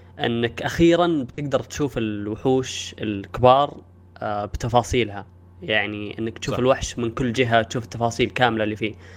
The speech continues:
Speaker 1: فأشوف النقطة الفري رومينج اللي موجود في ال-، في القتال ممكن يكون مجرد استطلاع، يعني إنك تشوف كل التفاصيل الموجودة في الوحوش. أشكالهم رهيبة. يعني
Speaker 2: <laughs>
Speaker 1: غير رهيبة، في كثير منهم أشكالهم مضحك،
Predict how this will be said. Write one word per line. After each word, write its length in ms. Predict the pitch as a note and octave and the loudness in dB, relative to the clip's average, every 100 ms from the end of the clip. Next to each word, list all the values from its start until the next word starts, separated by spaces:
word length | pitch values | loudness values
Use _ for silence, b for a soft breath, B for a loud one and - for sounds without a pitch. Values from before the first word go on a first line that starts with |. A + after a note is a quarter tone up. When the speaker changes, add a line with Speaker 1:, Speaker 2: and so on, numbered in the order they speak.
| B B | B B
Speaker 1:
فأشوف 360 | - D3 G3+ F3+ | 4 4 4 2
النقطة 360 | E3+ F3+ - | 0 2 2
الفري 520 | B2+ A2+ A2 A2 C#3 D3 | 4 2 -2 -2 0 2
رومينج 360 | D#3 C#3+ A#2 | 2 0 -2
اللي 100 | A2 | -4
موجود 460 | G#2+ G#2+ C3 A#2+ - | -4 -2 -2 -2 -4
في 80 | - | -8
ال-، 240 | G2+ G2+ | -8 -6
في 60 | A2+ | -8
القتال 520 | G#2+ - B2+ D3 F#3 B B B B - | -8 0 4 4 0 B B B B 2
ممكن 260 | G#3 - | 2 4
يكون 520 | D#3 - F3+ C#3+ B2 A#2+ | 2 2 2 2 -2 0
مجرد 360 | B2 D#3 C3+ | 2 2 2
استطلاع، 520 | A#2+ - - D3 G#2+ | -4 -8 2 4 4
يعني 240 | G2+ G#2 G#2+ | 0 -8 -8
إنك 220 | A2 - - | -8 -10 -8
تشوف 320 | - C#3 - | -4 -4 -4
كل 220 | - C#3+ | -2 0
التفاصيل 460 | B2+ A#2 A#2 A#2+ B2 | 0 -2 -2 0 0
الموجودة 360 | A2+ A2+ A2+ | 2 2 2
في 100 | A2 | 0
الوحوش. 380 | A2 G#2 G#2 - B B B | -2 -2 -4 -6 B B B
أشكالهم 540 | A#2+ - F#3 F#3+ B2 A2 | -4 4 6 6 4 0
رهيبة. 360 | A2+ D3+ A2+ - - - - - - - | 0 0 -2 -8 -20 -20 -20 -20 -10 2
يعني 360 | B2+ A2+ C3+ C#3 A#2 | 6 6 6 4 2
Speaker 2:
<laughs> 100 | A#2+ | 6
Speaker 1:
غير 140 | D3 | 6
رهيبة، 440 | D3+ C#3+ E3+ B2+ A#2 | 8 4 4 2 0
في 360 | A#2+ - D#3+ | -4 0 2
كثير 280 | D#3 E3 D3+ | 2 0 0
منهم 220 | C3 D3+ | 0 -2
أشكالهم 340 | A#2 - C3+ A#2+ | -2 -2 -2 2
مضحك، 480 | A#2+ B2+ A2+ - | 2 0 -4 -20